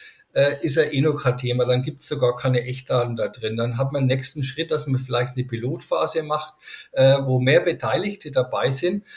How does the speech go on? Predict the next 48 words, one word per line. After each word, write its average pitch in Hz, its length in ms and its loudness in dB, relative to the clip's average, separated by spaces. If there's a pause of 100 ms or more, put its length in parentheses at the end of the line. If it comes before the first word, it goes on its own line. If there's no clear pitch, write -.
(200)
Äh, 139 260 2 (180)
da 127 140 2
haben 151 120 0
wir 147 100 2
halt 147 180 2
die 147 60 -4
nächste 139 500 -2
Hürde. 131 480 4
Äh, 127 240 -6
also 135 220 -2
da 127 120 4
muss 160 280 0
zumindest 156 440 -6
der 147 60 -8
Betriebsrat 139 640 -4
mal 127 260 0
informiert 131 640 0
werden. 196 440 0 (180)
Und 135 80 2
wenn 143 160 2
da 151 140 4
dann 143 260 2
eine 135 160 6
Meinung 139 400 2
ist, 175 220 -2
also 143 200 -4
da 139 120 0
müssen 139 260 -2
wir 156 100 -2
mal 135 220 4
genauer 139 360 4
hinschauen, 139 420 0
dann, 127 200 -2 (180)
dann, 120 340 0
dann 127 200 0
tun 165 220 -4
wir 170 120 6
das 131 200 2
auch. 113 300 -2
Aber 113 100 -6
das 117 140 -4
ist 123 260 -6
eher, 131 300 2
eher 131 160 4
selten 135 440 0
der 127 140 2
Fall, 160 440 -2 (440)
äh, 135 300 6